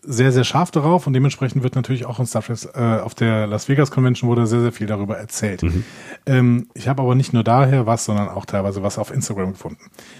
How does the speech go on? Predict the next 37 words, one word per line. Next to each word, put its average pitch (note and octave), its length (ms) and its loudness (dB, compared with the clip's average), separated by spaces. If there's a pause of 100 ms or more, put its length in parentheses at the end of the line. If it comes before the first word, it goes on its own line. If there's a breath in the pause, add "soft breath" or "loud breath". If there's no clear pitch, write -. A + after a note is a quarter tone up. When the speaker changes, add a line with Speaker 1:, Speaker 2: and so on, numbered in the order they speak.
(200 loud breath)
Speaker 1:
Vielleicht D3 600 2
fangen B2 460 2
wir G2+ 300 -2
mal G2 500 -4 (340)
an D3+ 460 4
mit C#3+ 400 0
Las A2+ 320 -2
Vegas. A#2+ 380 2
Brent B2+ 260 0
Spiner D#3 340 4
hat A#2+ 180 0
noch G#2+ 140 -2
was, G2 160 -4
ein F#2 60 -12
bisschen G#2+ 200 -4
was F#2 100 -6
erzählt. A#2 400 -6 (120)
Speaker 2:
Ah. C#2+ 300 -6 (1300 loud breath)
Speaker 1:
Und C#3+ 180 2
zwar D3 160 2
mehr C#3+ 240 6
zu - 160 -6
seiner C#3 240 2
Rolle C3+ 580 2
von - 280 -2
Data, A2 300 -6
als A2+ 180 -6
Data. E2 340 -8 (120)
Speaker 2:
Mhm. G2+ 220 -4 (1200)
Speaker 1:
Wir A#2+ 100 -2
haben B2 80 2
beim B2+ 140 2
letzten C#3+ 220 2
Mal D#3 60 4
schon E3 140 0
gesagt, D3 380 2
ja, D3+ 360 0